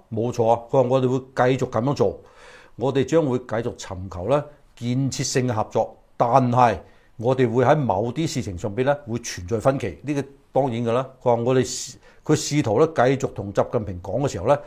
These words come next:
習近平又打斷咗佢喎。噉啊，呢個，呃，要打發佢走嘅時候呢，就講話連續講咗兩次係咩呢？就話創造條件。噉啊，跟住呢，就做咗個手勢，兩個人就握手走咗啦。噉呢個視頻呢，我相信好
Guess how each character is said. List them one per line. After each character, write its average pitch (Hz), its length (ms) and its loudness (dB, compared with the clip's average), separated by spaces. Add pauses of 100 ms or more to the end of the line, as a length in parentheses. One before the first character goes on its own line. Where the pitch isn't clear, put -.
(280)
習 135 120 4
近 131 120 -2
平 101 200 0
又 123 120 6
打 123 220 6
斷 127 100 0
咗 135 60 2
佢 117 180 2
喎。 117 220 4 (240)
噉 120 180 -2
啊， - 40 0
呢 131 100 -2
個， 113 260 4 (240)
呃， 107 180 -2
要 117 120 0
打 127 180 8
發 123 120 4
佢 110 80 -4
走 101 220 -2
嘅 120 80 0
時 95 120 -6
候 95 80 -4
呢， 117 100 -2 (140)
就 127 100 -8
講 127 160 -2
話 120 180 2
連 104 280 -6
續 127 140 -4
講 110 160 -4
咗 135 100 0
兩 107 260 -2
次 113 200 -10
係 104 80 -6
咩 117 160 -2
呢？ 127 80 0
就 123 120 -4
話 113 280 2 (180)
創 139 300 2
造 135 160 8
條 113 160 -6
件。 127 280 -2 (440)
噉 127 140 0
啊， 120 40 -2
跟 135 180 2
住 110 140 -4
呢， 127 180 4 (320)
就 107 420 -4
做 107 200 -4
咗 117 100 -2
個 120 60 0
手 113 180 0
勢， 104 320 -2 (160)
兩 101 180 -10
個 107 80 -6
人 92 120 -8
就 92 80 -8
握 113 140 4
手 110 260 -4
走 101 180 -4
咗 107 160 -2
啦。 113 180 2
噉 110 60 -6
呢 131 160 -2
個 156 60 2
視 117 180 -6
頻 85 120 -8
呢， 117 100 -6
我 120 80 -2
相 123 180 -2
信 117 140 -4
好 92 140 -12